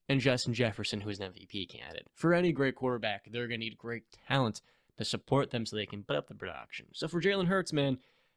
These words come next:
I, I think it's so straightforward. You look at the total yards and what he's meant to this team, even when things aren't going so well, you have to give him the nod above Patrick Mahomes in my eyes. But at the same time, I'm not trying to take any, anything away from Mahomes because he, too,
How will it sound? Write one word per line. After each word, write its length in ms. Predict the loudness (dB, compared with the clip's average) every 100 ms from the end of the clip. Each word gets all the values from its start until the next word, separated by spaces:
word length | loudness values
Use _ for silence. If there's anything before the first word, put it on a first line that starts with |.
| _
I, 120 | -8 -4
I 120 | -2
think 240 | 0 -2
it's 120 | 0 2
so 200 | 4 4
straightforward. 500 | 2 0 2 2 0
You 80 |
look 220 | -4 -4 -4
at 160 | -6 -10
the 80 | -16
total 400 | -6 -2 0 0
yards 640 | -2 -2 -4 -8 -2 -2 -4 _ -10
and 100 | -4
what 120 | -4
he's 160 | -4 0
meant 240 | 2 2
to 80 | -2
this 160 | -8
team, 340 | -6 -6 -6 -12 _ _ _ _
even 180 | 2 4
when 120 | 2
things 240 | 2 4
aren't 220 | 2 2 0
going 260 | 0 0
so 220 | -2 0
well, 380 | 0 0 -2 -8 _ _ _ _
you 140 | -2
have 240 | 2 0 0
to 80 | -4
give 300 | -2 0 0
him 260 | -2 -4 -8
the 60 | -8
nod 360 | -2 -2 -2 -4
above 280 | -4 -6
Patrick 380 | -4 -4 -4 -6
Mahomes 320 | -6 -6 -8
in 100 | -8
my 380 | 0 2 2 0
eyes. 500 | -2 -10 -12 -8 -8 -10 _ _ _ _
But 80 | 4
at 180 | 4
the 80 | 0
same 280 | 0 2 2
time, 300 | 2 0 0
I'm 40 |
not 160 | 0 -2
trying 220 | -2 -2
to 80 | -2
take 160 | -4 -2
any, 160 | -4 -8 -8
anything 320 | -8 -8 -10
away 320 | -6 -6 -6
from 240 | -8 -14 -12
Mahomes 340 | -14 -14 -14
because 240 | -14 -10
he, 160 | -4 -4
too, 380 | 0 0 0